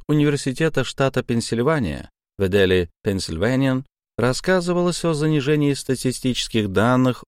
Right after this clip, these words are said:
о преступности в кампусе. Одной из причин называлось отсутствие фактического материала для проведения следственных действий. Может быть украден ноутбук, но установить, как именно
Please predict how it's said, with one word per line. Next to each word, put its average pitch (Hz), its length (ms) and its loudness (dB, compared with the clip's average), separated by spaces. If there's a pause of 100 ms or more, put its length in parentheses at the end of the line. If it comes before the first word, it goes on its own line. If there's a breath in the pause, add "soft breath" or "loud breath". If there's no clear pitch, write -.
о 104 140 4
преступности - 840 -4
в - 60 -12
кампусе. - 680 -12 (560)
Одной 107 360 0
из - 80 -4
причин 113 460 -2
называлось 98 600 2 (120)
отсутствие 98 680 -2
фактического 104 720 -2
материала 107 640 2
для 107 180 0
проведения 110 540 0
следственных 107 520 -4
действий. - 440 -10 (680)
Может 131 280 0
быть 147 160 -2
украден 143 440 2
ноутбук, 135 460 0
но 123 280 0
установить, 131 640 -2
как 127 280 -6
именно 123 440 2